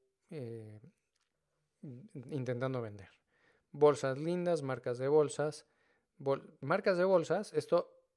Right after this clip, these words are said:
evidentemente, eh, pues son,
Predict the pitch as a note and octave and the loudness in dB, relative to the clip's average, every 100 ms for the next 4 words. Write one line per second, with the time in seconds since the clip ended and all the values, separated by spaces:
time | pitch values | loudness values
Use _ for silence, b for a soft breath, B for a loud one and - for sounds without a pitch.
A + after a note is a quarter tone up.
0 | _ _ - B2+ D3 D#3+ D3+ D3 C#3+ D#3+ | _ _ -10 -6 -2 0 0 0 0 0
1 | - _ B2+ A#2+ A#2 A2+ A2+ A#2 - A#2+ | -4 _ -6 -4 -4 -4 -8 -10 -8 -8
2 | - - _ - - C3 C3+ D3 C#3+ B2 | -8 -18 _ -20 -10 -6 -6 -6 -10 -12